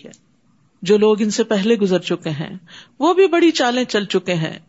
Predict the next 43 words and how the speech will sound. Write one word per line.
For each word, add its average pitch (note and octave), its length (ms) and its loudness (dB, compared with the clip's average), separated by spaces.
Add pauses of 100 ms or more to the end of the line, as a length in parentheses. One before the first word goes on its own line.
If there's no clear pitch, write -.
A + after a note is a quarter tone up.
(160)
مگر G#3 200 0
چال A3+ 340 0
تو A#3+ 120 -2
پوری A#3+ 260 2
کی B3+ 100 -2
پوری B3+ 300 0
اللہ A3 300 0
کے A3 80 -2
پاس E3+ 380 -2
ہے۔ D3+ 140 -4 (520)
وہ F4+ 120 2
جانتا D#4+ 440 0
ہے E4+ 140 2
ہر D4+ 240 0
شخص - 300 -4
کیا B3 260 0
کچھ D4 220 0
کر G#3 160 0
رہا F3+ 380 0
ہے، D#3+ 320 -4 (580)
اور G3+ 180 2 (100)
جلد G#3+ 420 0
ہی F3 240 -4 (340)
انکار F#3 400 -2
کرنے F3+ 320 -4
والوں E3+ 280 0
کو F3+ 140 -6
معلوم F3 420 0
ہو F3+ 120 -2
جائے D#3 340 -6
گا F3 200 -6 (500)
کہ F#3 120 0
آخرت F3+ 440 -2
کا F#3 140 0
گھر G#3 180 0 (540)
کس - 220 -4
کے C4 140 -2
لیے E3+ 280 -2
ہے، C#3+ 280 -8 (460)
یعنی F#3 240 -4 (140)
آنکھیں G3 360 -4
بند F#3+ 320 -2
ہوتے F3 380 -2